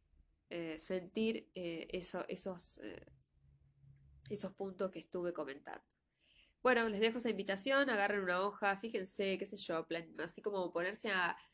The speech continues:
a planear en el sentido no de planificar, sino de cómo me gustaría, así como ponerse a soñar sobre cuál es tu rutina,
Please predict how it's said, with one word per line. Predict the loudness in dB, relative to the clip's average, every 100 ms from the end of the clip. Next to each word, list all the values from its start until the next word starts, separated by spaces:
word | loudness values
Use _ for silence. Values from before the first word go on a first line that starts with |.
| _
a | 0
planear | 4 4 4 6 6 6
en | 4
el | 2
sentido | 0 -2 0 0 2
no | 0
de | 0
planificar, | 0 0 0 -2 0 2 2
sino | 0 -4 -4 -2
de | 2 2 2 -2 _ _ _ _ _ _ _ _
cómo | 0 2
me | 4
gustaría, | 2 2 0 2 2 2 0
así | 0
como | -2 0
ponerse | 2 0 0 0
a |
soñar | 0 0 2 2 2
sobre | -2 -4 -2
cuál | 0 0
es | 0
tu | -4
rutina, | -4 -6 -8 -4 0 2 0 -4